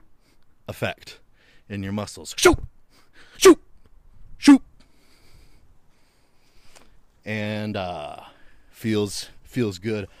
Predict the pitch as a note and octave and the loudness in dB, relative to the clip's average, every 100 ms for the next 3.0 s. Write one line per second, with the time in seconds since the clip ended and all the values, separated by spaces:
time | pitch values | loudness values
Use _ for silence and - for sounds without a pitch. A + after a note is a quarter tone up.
0 | - A#2+ B2+ - B2 G#2 G2 - G#2+ A2+ | -12 -8 -8 -6 -4 -6 -8 -10 -10 -10
1 | G#2 - A#2+ A#2 - - - - - G#2+ | -10 -10 -12 -14 -18 -20 -20 -10 -4 -2
2 | G2 - - - - - - G2+ F2+ | -4 -8 -18 -20 -20 -20 -14 -12 -12